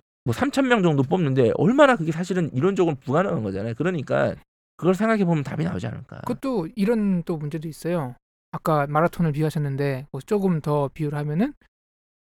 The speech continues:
Speaker 2: 이십 킬로 구간을 뛰고 있는데 이제 신발끈 묶고 있는 친구가 정신을 차리고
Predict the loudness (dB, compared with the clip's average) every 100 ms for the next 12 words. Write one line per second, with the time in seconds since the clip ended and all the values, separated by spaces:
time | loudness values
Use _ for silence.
0 | _ -2 -2 0 2 4 4 4 2 2
1 | 4 4 2 -6 _ _ _ _ _ _
2 | 4 6 4 4 4 4 2 2 0 0
3 | 0 0 -2 0 0 0 6 6 6 0
4 | -2 0 -2